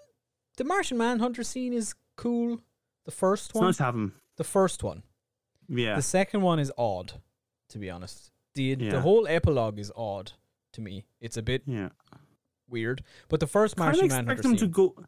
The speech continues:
Speaker 1: is nice.
Speaker 2: You know who I expected he should have gone to? He should have gone to Superman, 'cause he already has a history of Superman.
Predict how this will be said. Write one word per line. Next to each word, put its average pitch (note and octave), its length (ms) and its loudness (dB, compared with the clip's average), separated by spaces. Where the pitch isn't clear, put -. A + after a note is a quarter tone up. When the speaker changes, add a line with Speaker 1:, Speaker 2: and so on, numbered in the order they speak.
Speaker 1:
is A2 160 -8
nice. - 200 -8
Speaker 2:
You A#3+ 100 2
know D#4 140 4
who D4 200 6
I C4 80 6
expected A#3 560 -2
he D#3+ 220 4
should G#3+ 160 -2
have G3+ 80 -2
gone F#3+ 200 2
to? F#3+ 260 2
He C4 80 0
should A#3+ 140 0
have G#3+ 40 6
gone E3+ 80 4
to C3 60 -2
Superman, A#2+ 600 -2
'cause E3+ 120 -2
he G#3+ 120 2
already G#3 180 4
has D3+ 140 2
a B2 40 2
history A2+ 240 0
of A#2 80 0
Superman. B2 420 -2